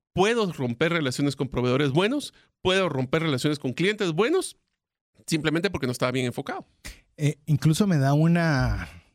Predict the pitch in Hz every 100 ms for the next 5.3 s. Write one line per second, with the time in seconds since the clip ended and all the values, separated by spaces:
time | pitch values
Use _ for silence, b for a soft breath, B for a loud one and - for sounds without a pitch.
0 | _ 101 104 131 - 151 117 123 131 135
1 | 120 113 123 127 - 135 139 131 120 98
2 | - _ - 113 120 135 113 104 - _
3 | - 107 101 101 117 120 127 - _ _
4 | - 143 131 147 139 117 131 120 120 123
5 | 208 -